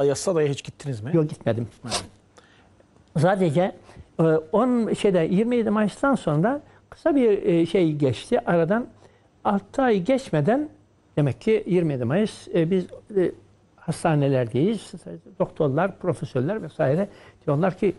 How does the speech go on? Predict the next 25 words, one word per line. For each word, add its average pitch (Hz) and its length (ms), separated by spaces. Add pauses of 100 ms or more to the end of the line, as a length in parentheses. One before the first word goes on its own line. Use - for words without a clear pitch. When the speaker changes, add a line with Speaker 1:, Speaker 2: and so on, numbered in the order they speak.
Speaker 2:
Milli 160 220
Birlik 156 220
Komitesi'nde 147 640
büyük 160 220
ihtilaf 160 480
varmış. 120 440 (360)
Efendim, 147 420 (360)
Türkeş, - 600 (160)
e, 131 260 (340)
bir 151 100
tarafta, 135 640
işte 151 320
diğerleri 139 400
bir 156 180
tarafta 120 440
diye. 226 200 (380)
Türkeş, - 760 (120)
e, 202 360 (1080)
da 247 380 (920)
sanki 262 460 (200)
biraz 208 360
daha 160 180 (720)
bana 170 200
yakın 147 420
gibi 123 300